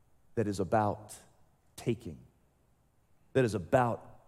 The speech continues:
an appetite. And Paul is saying here, listen, God is not down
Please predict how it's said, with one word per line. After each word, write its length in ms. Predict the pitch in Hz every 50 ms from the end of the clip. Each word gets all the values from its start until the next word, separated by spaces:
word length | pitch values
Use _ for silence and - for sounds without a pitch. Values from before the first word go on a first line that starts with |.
| - _ _ -
an 80 | 101 - -
appetite. 760 | - 107 104 - 104 95 - - - 82 71 - - - - - - _ _ _ _ _ _ _ _ _ _ _ _ _ _ _ _ _ _ _ -
And 120 | 101 98
Paul 380 | - - - 139 147 147 143 -
is 140 | 90 117 -
saying 600 | - - - 151 147 147 127 101 95 92 87 90 -
here, 320 | - 135 117 95 85 92 - - - - -
listen, 360 | 143 151 147 - 113 95 90 - - - - - - - -
God 320 | 123 135 143 156 175 220 226
is 180 | 180 135 110
not 400 | 120 127 147 160 180 185 - -
down 540 | - 139 156 165 160 131 104 95 95 98 101